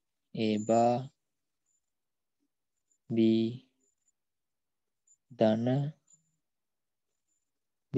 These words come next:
බා C. ඔන්න උත්තරේ. ඔච්චරයි උත්තරේ. දැන් බලන්න සමානයි නේද? හරි එහෙනම්. මොකද මේ පාට? මේ පාට ගත්තෙම නෑ.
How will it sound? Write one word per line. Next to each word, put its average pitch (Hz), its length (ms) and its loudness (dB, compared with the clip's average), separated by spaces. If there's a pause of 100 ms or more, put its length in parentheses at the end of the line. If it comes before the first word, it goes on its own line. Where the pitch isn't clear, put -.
(140)
බා 127 260 4 (360)
C. - 140 -20 (260)
ඔන්න 135 220 2
උත්තරේ. 127 480 2
ඔච්චරයි 127 400 4
උත්තරේ. 123 340 2
දැන් 113 140 2
බලන්න 127 240 2 (640)
සමානයි 113 360 4
නේද? 123 180 0
හරි 117 240 4
එහෙනම්. 110 260 -6 (4000)
මොකද 127 240 -2
මේ 120 200 0
පාට? 123 240 0
මේ - 580 -16
පාට 117 200 -2
ගත්තෙම 113 380 -2
නෑ. 104 200 -6